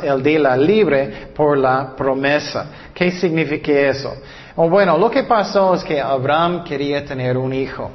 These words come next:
¿recuerdas? Él ya era viejito, como yo antes de mi hija. <laughs> Él era viejito, él es, y Dios dijo, "Mira las estrellas en el cielo, voy a multiplicar su descend-, descendencia como ellos."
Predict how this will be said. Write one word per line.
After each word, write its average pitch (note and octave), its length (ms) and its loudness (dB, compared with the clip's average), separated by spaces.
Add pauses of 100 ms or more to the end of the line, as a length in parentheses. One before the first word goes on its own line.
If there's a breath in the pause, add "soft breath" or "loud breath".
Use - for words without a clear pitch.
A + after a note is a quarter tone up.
¿recuerdas? G#3 640 0 (480 loud breath)
Él D#3+ 260 4
ya D3+ 300 4 (220)
era C#3+ 220 2
viejito, C#3+ 880 0 (340)
como D3 220 -2
yo D3 200 2
antes C#3+ 320 -2
de C#3 120 -6
mi C#3+ 180 0
hija. C3+ 240 -2 (180)
<laughs> - 800 -10
Él D3 160 2
era E3+ 200 4
viejito, E3+ 720 0
él E3 100 4
es, F3+ 240 0
y D3 120 -4
Dios D3 320 0
dijo, G3+ 340 2 (420 loud breath)
"Mira E3 260 2
las G3+ 260 0
estrellas G3+ 600 0
en D#3+ 100 -4
el C3+ 120 -4
cielo, B3 480 2 (420 loud breath)
voy C#3+ 220 2
a - 20 0
multiplicar D#3+ 920 -2
su D3 200 -6
descend-, C#3 540 -8
descendencia B2+ 880 -8
como B2 320 -8
ellos." D3 480 0